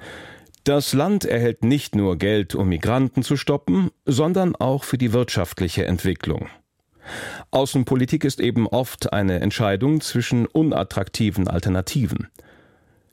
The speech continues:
Das Regime von Ägyptens Präsident al-Sisi zu unterstützen,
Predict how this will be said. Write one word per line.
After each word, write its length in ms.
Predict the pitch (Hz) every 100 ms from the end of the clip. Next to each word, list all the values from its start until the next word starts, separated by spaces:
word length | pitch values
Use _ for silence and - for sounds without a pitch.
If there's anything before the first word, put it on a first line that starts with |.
| _
Das 180 | 143 139
Regime 320 | 151 135 208
von 240 | 202 156 139
Ägyptens 600 | 139 113 127 - 165 -
Präsident 560 | 151 135 127 120 117 -
al-Sisi 680 | 104 - 127 113 131 165
zu 140 | - 120
unterstützen, 840 | 123 107 - 143 - - 165 180